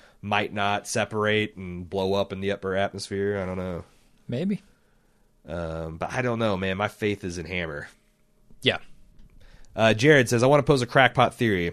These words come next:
Speaker 1: You guys have talked about all the paper tiger adversaries of the Underwoods, but in the final season, I think that Francis and Claire will get elected to the office as president and vice president.
Speaker 2: Mm-hmm.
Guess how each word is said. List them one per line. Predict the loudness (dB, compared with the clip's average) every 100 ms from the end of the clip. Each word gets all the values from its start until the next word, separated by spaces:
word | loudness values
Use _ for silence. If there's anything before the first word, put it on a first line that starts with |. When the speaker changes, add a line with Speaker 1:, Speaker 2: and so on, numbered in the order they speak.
| -4
Speaker 1:
You | 0
guys | 0
have | 0
talked | 0 0
about | 2 2
all | 2
the |
paper | 0 -2 -2
tiger | 0 2 2
adversaries | 0 0 -2 -2 0
of | 0
the | -2
Underwoods, | -2 0 0 0 -2
but | -4
in | -4
the | -2
final | -2 -2
season, | -2 -4 -4 -4
I |
think | -4 -6
that | -6
Francis | -6 -4 -4 -8
and | -10
Claire | -6 -2 -2
will |
get | -2 -2
elected | -2 -2 -4 -8
to |
the | -4 -2
office | 0 -2 -6 -10
as |
president | -8 -4 -4 -4 -8
and | -6
vice | -6 -6
president. | -6 -8 -8 -14 -12 -10
Speaker 2:
Mm-hmm. | -6